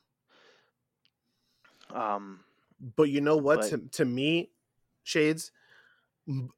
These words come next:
Speaker 2: I, I feel more realism with someone like Excalibur who's calling out the moves.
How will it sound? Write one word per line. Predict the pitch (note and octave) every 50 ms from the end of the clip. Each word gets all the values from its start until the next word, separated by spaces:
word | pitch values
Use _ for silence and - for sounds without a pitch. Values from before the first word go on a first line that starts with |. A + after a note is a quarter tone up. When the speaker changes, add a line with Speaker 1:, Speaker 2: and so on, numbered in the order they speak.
| _ -
Speaker 2:
I, | C#3+ D#3+ E3+ G3 G3 F3 - -
I | C3+ D3 E3
feel | E3 - - F3 F#3 F3
more | E3 D3+ C#3+ C#3 C#3 D3 C#3+ C3
realism | B2 B2+ C#3 D#3 E3 E3+ F3+ F3+ F#3 G#3+ A3 B3 C#4+ C#4 _ _ _ _ _ _ _ _ _ _ _ - - _ _ _ -
with | - C3 C#3 D#3 D3+ D3 C#3+ -
someone | - F3+ E3 E3+ F3 F3 E3
like | D#3 D3 B2+
Excalibur | B2+ B2+ - - - D3+ B2+ C#3+ D#3+ F3 F3+ F3 G3+ G#3 A3+ A#3+ A#3 - _ -
who's | - - F#3 F3 - -
calling | - - - E3+ D#3+ D#3+ E3 F3 F3 E3
out | D#3 D3+ D3+ - C#3 B2
the | C3+ B2+
moves. | B2+ C3 C3+ C3 A#2+ G2+ G2 G2+ F#2+ - - - - -